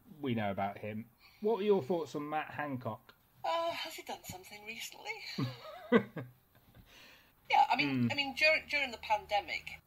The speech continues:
Speaker 2: I think we could count on him on a regular basis to look troubled, to, you know, tell us all to look after the N H S, wipe your hands and things like that. And, and, you know, we are where we are. And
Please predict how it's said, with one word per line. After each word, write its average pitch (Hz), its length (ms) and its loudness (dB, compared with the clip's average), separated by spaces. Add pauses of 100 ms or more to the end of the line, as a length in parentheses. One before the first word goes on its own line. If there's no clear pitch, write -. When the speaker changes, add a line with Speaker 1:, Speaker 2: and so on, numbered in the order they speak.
(160)
Speaker 2:
I - 100 -6
think 170 160 -10
we 156 80 -18
could 156 160 -16
count 165 400 -6
on 143 160 -12
him 135 320 -12 (240)
on 151 160 -16
a 151 80 -16
regular 156 320 -6
basis 139 640 -12
to 156 80 -16
look 143 160 -14 (400)
troubled, - 400 -8 (480)
to, - 80 -10
you 147 480 -12
know, 131 240 -16
tell 139 160 -12
us 143 160 -18
all 143 160 -18 (160)
to 147 80 -12 (800)
look - 80 -12
after 151 320 -6
the 156 80 -8
N 151 160 -6
H 151 320 -10
S, - 400 -10 (320)
wipe 139 160 -6
your - 160 -8
hands 147 320 -12
and 143 80 -18
things 147 240 -14
like 143 160 -8
that. 160 320 -2
And, 277 160 2 (160)
and, 285 240 -4 (160)
you 302 80 2
know, 196 160 -4 (160)
we 214 80 0
are 202 160 -2
where 208 240 -2
we 208 80 -6
are. - 320 -6 (640)
And 165 240 -8